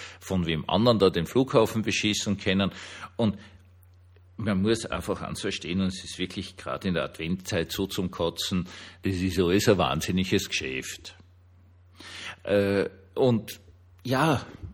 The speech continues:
es ist ein Geschäft. Also während dem dort Menschen leiden bis zum Letzten, haben wir auf der anderen Seite die Tatsache,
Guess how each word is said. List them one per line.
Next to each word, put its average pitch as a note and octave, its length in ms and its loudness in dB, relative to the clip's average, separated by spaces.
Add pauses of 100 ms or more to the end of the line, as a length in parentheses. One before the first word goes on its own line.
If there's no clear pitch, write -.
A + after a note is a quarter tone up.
es - 140 -4
ist A2+ 120 -4
ein B2 60 0
Geschäft. - 560 -2 (460)
Also A2+ 200 2
während A2 360 4
dem A2+ 260 0
dort G#2+ 320 4
Menschen G2 500 4
leiden F2+ 460 0
bis G#2+ 220 -4
zum A#2 240 -2
Letzten, E2+ 560 -2
haben F2+ 160 2
wir F#2 100 4
auf E2+ 100 -6
der D2+ 120 -6
anderen G#2 240 2
Seite F#2 360 -2
die D#2 140 -12
Tatsache, F2+ 720 -2